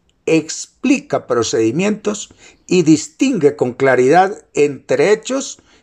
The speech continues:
interpretaciones y valoraciones. En época electoral,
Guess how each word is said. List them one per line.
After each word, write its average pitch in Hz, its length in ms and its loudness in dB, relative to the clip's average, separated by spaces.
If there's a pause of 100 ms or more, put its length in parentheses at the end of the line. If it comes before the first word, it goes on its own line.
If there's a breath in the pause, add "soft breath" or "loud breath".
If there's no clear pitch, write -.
(100)
interpretaciones 190 1400 -2 (180)
y 135 200 0
valoraciones. 147 1120 -2 (1400)
En 143 200 2
época 220 420 0
electoral, 160 1080 2